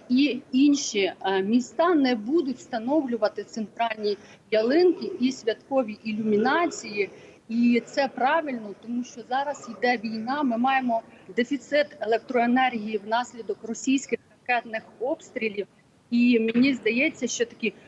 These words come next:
масові святкування потрібно перенести на майбутнє після нашої перемоги. Що стосується Різдва, всі, хто, е, святкував, е, двадцять п'ятого грудня,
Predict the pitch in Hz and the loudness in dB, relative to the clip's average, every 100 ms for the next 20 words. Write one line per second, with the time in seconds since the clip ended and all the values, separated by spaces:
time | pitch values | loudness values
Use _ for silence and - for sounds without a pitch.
0 | - 214 262 277 247 214 - 214 - 226 | -8 0 0 -2 -8 -8 -8 -10 -8 -2
1 | 277 294 233 214 208 240 233 214 - 214 | 0 0 -2 -4 -8 -6 -6 -8 -6 -6
2 | 220 233 - 214 208 220 202 - 202 208 | -4 -6 -6 -4 0 -2 -2 -14 -6 -6
3 | 196 247 330 269 196 - - - _ 285 | 0 0 0 0 -2 -6 -18 -20 _ -2
4 | - 277 208 208 240 - 247 247 - - | 0 -2 0 -2 -2 -4 -4 -4 -6 -8
5 | 240 247 240 220 185 147 160 - - _ | -2 2 4 4 0 -6 -20 -20 -20 _
6 | 302 320 277 - 269 277 247 240 214 226 | -2 -2 -12 -8 -6 -4 -6 -6 -4 -4
7 | 185 180 180 160 - - - _ _ 285 | -4 -2 -2 -4 -18 -20 -20 _ _ 0
8 | 392 - 269 240 - 196 - 214 226 - | 0 2 2 2 0 -10 -10 -4 -4 -4
9 | 240 254 285 285 - 202 196 196 190 269 | -2 0 0 -2 -8 -4 -4 -6 -2 -2
10 | 269 240 - 262 320 311 269 220 220 277 | -2 -8 -2 -2 -2 -2 -4 -4 -4 -4
11 | 320 302 302 | -2 0 -2